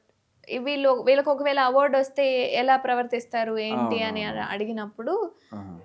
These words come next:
Speaker 1: ప్రేరణ, ఆ, సోనియా గురించి
Speaker 2: అప్పుడు కాదు.
Speaker 1: చెప్పినప్పుడు చెప్పారు.
Speaker 2: కరెక్ట్‌గా రామ్ చరణ్ గారు ప్ర-, ప్రైజ్
Speaker 1: ఆహా,
Speaker 2: ఇచ్చేయడానికి
Speaker 1: రాలేదు.
Speaker 2: ముందు అందరిని మాట్లాడినప్పుడు, నన్ను మాట్లాడినప్పుడు నేను మాట్లాడి తర్వాత, ఆ, మీ సినిమా ఇరవయో తేదీ రిలీజ్ అవుతుంది. ఇరవయో తేదీ ఎవరిది రిలీజ్ అవుతుంది?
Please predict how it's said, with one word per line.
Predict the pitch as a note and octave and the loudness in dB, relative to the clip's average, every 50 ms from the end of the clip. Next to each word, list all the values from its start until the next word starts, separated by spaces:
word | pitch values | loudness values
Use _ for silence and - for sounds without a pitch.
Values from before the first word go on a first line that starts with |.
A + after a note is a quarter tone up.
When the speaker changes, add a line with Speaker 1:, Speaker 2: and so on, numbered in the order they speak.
| - - | -2 0
Speaker 1:
ప్రేరణ, | C#4 C4 C4 C4+ C#4 D4 D4 | 2 4 4 4 4 2 -2
ఆ, | D#4 D#4+ D4 C4 B3 A#3 A3 G#3 G3+ G3 G3 G3 F#3+ - - - _ _ _ _ _ _ - A3 A3+ | -2 -2 -2 0 0 0 -2 -2 -4 -4 -6 -6 -10 -12 -16 -20 _ _ _ _ _ _ -8 -8 -8
సోనియా | A3+ A3+ C#4 C4+ C4 B3+ C4 B3+ | -6 -2 -2 -2 -2 0 -2 -2
గురించి | B3+ B3+ A#3 A#3 A#3 | 2 2 2 2 0
Speaker 2:
అప్పుడు | A3+ F#3 D3 A#2+ | -2 -2 -2 -2
కాదు. | G#2+ | -2
Speaker 1:
చెప్పినప్పుడు | - - - A2 A2+ - - D4 G#4+ | -4 -6 -10 -12 -14 -14 -14 -14 -12
చెప్పారు. | F4+ C#4+ B2 C3 | -10 -8 -8 -8
Speaker 2:
కరెక్ట్‌గా | - - E3 D3 | -4 -2 -2 0
రామ్ | A#2+ A#2+ C#3 D#3+ E3 - | 0 -2 -4 -4 -6 -10
చరణ్ | D3+ D3 C3+ B2+ | -10 -8 -6 -6
గారు | A#2+ G#2 | -6 -6
ప్ర-, | - - G2 G2 G2 F#2+ F#2+ F2+ F2 - | -6 -10 -10 -8 -8 -8 -10 -12 -12 -8
ప్రైజ్ | - G#2 - A#3+ | -6 -4 -4 -4
Speaker 1:
ఆహా, | G#3+ - - | -4 -6 -8
Speaker 2:
ఇచ్చేయడానికి | - - G#2 G2 G2+ | -10 -10 -10 -8 -8
Speaker 1:
రాలేదు. | G2+ G2+ G2 G2+ G2+ | -10 -10 -12 -14 -14
Speaker 2:
ముందు | G2+ G#2 B2 D3 F3 F#3 G#3+ F#3+ D3 B2+ A2+ G#2 G#2+ - - _ - - | -14 -14 -12 -10 -8 -8 -6 -6 -6 -6 -8 -10 -12 -18 -20 _ -14 -10
అందరిని | A#2 B2 C3 B2+ B2 A#2+ | -2 -2 -2 0 0 -2
మాట్లాడినప్పుడు, | A#2+ A#2+ A#2 - A2+ A2 - D#3 C#3+ | -2 -4 -4 -4 -8 -8 -6 -6 -4
నన్ను | C3 B2 B2 A#2+ | -4 -2 -2 0
మాట్లాడినప్పుడు | A#2+ A#2 A#2+ C3 C3 B2+ B2 A#2 - G3 G3 A#3+ B3+ A#3 G3 D#3 B2+ B2 B2+ B2 | -2 -2 -2 -2 -4 -4 -4 -6 -6 -4 -2 -2 0 0 0 -2 -2 -6 -8 -6
నేను | B2 C3 C3+ C3 | -4 -4 -2 -2
మాట్లాడి | B2 B2 C3 - F3 F#3+ G#3 G#3 | -2 -2 -2 -2 -4 -4 -4 -2
తర్వాత, | E3+ D#3 D3+ C#3+ C#3+ D3 C3+ B2 A2+ - - - _ _ _ _ _ _ _ _ _ _ _ - | -2 -2 -2 -2 -2 -2 -2 -2 -2 -4 -8 -18 _ _ _ _ _ _ _ _ _ _ _ -6
ఆ, | A2 A2 A2 G#2+ G2+ G2+ G2 F#2 E2+ - - - - | -2 0 0 0 0 -2 -6 -8 -12 -16 -20 -14 -10
మీ | A2+ A2+ A2 | -10 -10 -8
సినిమా | - - B2+ C#3+ C#3 C3 | -8 -10 -6 -4 0 0
ఇరవయో | B2 B2 C3+ C#3 C3+ | 0 2 2 2 0
తేదీ | C3+ C3 A2+ A2+ A2+ | 0 -2 -4 -4 -6
రిలీజ్ | G#2+ G#2+ A2 A2 G#2+ | -6 -4 -4 -4 -4
అవుతుంది. | G2+ F#2+ F#2+ F#2+ F#2 F#2 F#2 G2 C#3+ F#3 G#3 G#3 A3+ A3 _ _ _ _ _ _ _ _ _ _ _ _ A#2 | -6 -8 -8 -12 -14 -14 -14 -16 -16 -18 -18 -18 -20 -20 _ _ _ _ _ _ _ _ _ _ _ _ -20
ఇరవయో | A2+ A2+ B2+ B2+ C3+ C3+ C#3 C#3+ C#3 C#3 | -20 -20 -20 -20 -20 -20 -20 -18 -18 -18
తేదీ | C3+ C#3 C3+ C3+ C3+ C3 | -14 -14 -14 -12 -10 -10
ఎవరిది | B2 A#2+ B2+ B2 - B2+ B2+ B2+ | -10 -10 -10 -12 -14 -18 -16 -14
రిలీజ్ | C3 B2+ B2 B2+ | -16 -16 -14 -14
అవుతుంది? | B2+ B2 C3 B2+ B2+ B2+ B2 B2 B2+ B2 B2+ B2+ | -16 -16 -18 -20 -20 -20 -20 -20 -20 -20 -20 -20